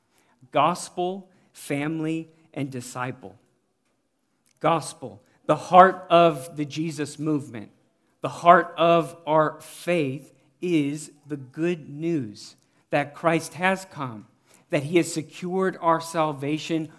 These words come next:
on the cross and in the resurrection. And the gospel rescues, it renews, it revives. It's the revolutionary message that by faith,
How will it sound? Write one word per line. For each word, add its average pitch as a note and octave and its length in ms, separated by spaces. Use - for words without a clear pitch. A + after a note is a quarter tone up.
on C#3+ 160
the B2+ 60
cross C#3+ 600
and C#3 180
in D3+ 180
the D3 100
resurrection. B2+ 840
And C#3+ 120
the C#3+ 60
gospel D#3 540
rescues, F3 760
it D#3 220
renews, D#3 640
it D#3+ 200
revives. C3 800
It's E3 180
the E3 140
revolutionary F3+ 960
message D3+ 500
that C#3+ 240
by B2+ 180
faith, F3+ 680